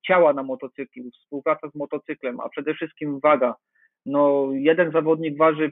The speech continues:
przykładowo, powiedzmy, e, pięćdziesiąt siedem, pięćdziesiąt osiem, w porywach sześćdziesiąt kilogramów, a drugi zawodnik, na przykład Matej Zagar, no to jemu do tej wagi, mimo tego wzrostu, jemu do tej wagi naprawdę będzie bardzo ciężko, e,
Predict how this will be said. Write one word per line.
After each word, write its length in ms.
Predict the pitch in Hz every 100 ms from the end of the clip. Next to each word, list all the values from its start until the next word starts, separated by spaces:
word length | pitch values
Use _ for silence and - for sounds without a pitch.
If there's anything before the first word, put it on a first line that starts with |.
| -
przykładowo, 800 | - 156 151 160 151 175 139 127 117
powiedzmy, 460 | 143 131 127 127 123 123 _ _ _ -
e, 300 | 127 135 123 _
pięćdziesiąt 540 | 156 151 151 156 151
siedem, 340 | 151 165 156 156
pięćdziesiąt 440 | 151 143 147 151
osiem, 360 | - 156 165 151 - _ _
w 40 |
porywach 360 | 160 160 156 151
sześćdziesiąt 460 | 151 147 139 147
kilogramów, 600 | - 151 147 147 151 165 - _ _ _
a 160 | - 139
drugi 320 | 156 165 165
zawodnik, 500 | 160 151 156 156 160
na 120 | 151
przykład 380 | 147 - 156 143 -
Matej 460 | 143 151 151 156
Zagar, 440 | 143 151 156 156 160
no 100 | 143
to 180 | 160 156
jemu 540 | 151 151 156 170 165
do 80 | 156
tej 200 | 165 151
wagi, 380 | 165 165 165 160 _ _ _ 147 139
mimo 300 | 151 185 180
tego 240 | 170 160 156
wzrostu, 420 | 143 156 156 165
jemu 220 | 165 165
do 80 | 160
tej 140 | 165
wagi 220 | 156 160
naprawdę 360 | 156 151 170 165
będzie 220 | 143 139
bardzo 280 | 139 156 147
ciężko, 500 | - 156 - 170 185 - _ _ _ _
e, 40 | -